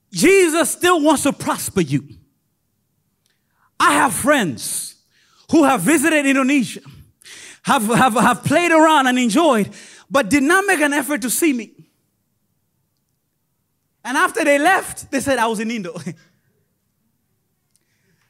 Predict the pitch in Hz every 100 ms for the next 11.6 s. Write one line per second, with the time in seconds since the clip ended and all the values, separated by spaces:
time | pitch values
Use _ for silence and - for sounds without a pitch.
0 | _ 202 349 403 330 285 349 320 427 370
1 | 208 151 170 139 160 - 127 _ _ _
2 | _ _ _ _ _ _ _ 339 320 349
3 | 294 349 359 - _ _ _ _ _ _
4 | - 427 427 349 415 311 170 131 - _
5 | _ _ - 269 339 330 254 349 285 339
6 | 403 330 262 - 269 233 370 349 330 311
7 | - 415 453 427 587 571 440 277 226 -
8 | - - _ 403 359 302 320 285 302 302
9 | 226 226 220 - - - - - - 415
10 | 349 277 370 320 - 349 247 311 330 240
11 | 320 311 220 _ - -